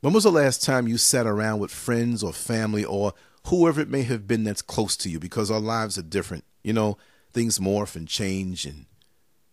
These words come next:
you think back twenty years, you say, "Man, it's not like the way it used to be," but whoever your family is, doesn't have to be a blood relative. But when was the last time you sat around a dinner table and had a really nice dinner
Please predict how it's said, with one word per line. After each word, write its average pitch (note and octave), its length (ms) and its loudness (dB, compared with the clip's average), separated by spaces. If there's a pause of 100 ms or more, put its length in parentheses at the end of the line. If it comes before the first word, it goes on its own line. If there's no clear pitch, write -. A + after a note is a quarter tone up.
(120)
you D2+ 160 -14
think G#2 220 -4
back G2 160 -6
twenty G2+ 240 -4
years, F2+ 340 -4
you D2 80 -10
say, - 140 -8
"Man, D#2 420 -8
it's - 140 -12
not F2 240 -10
like G2+ 160 -10
the G2+ 80 -10
way B2+ 100 0
it A2 100 -4
used F3+ 220 0
to G#2+ 60 -6
be," F#2+ 200 -4
but F2 260 -6 (560)
whoever G#3+ 300 8
your E3+ 180 6
family A#2+ 600 2
is, D2 480 0 (500)
doesn't C3+ 260 0
have A#2 200 -4
to A2 60 -8
be F#2+ 160 0
a F2 40 0
blood F2 280 -4
relative. D#2+ 580 -8 (500)
But A#2+ 100 2
when E3+ 120 6
was A3 120 4
the F#3+ 60 4
last C#3+ 360 2
time B2 260 0
you G#2 120 -2
sat A2+ 340 2
around G2+ 540 0 (220)
a - 120 -4
dinner G#2 340 2
table F#2 380 0
and - 100 -8
had F#2+ 140 -4
a F2 80 -6
really B2+ 400 4
nice G#2+ 500 2
dinner F#2 500 0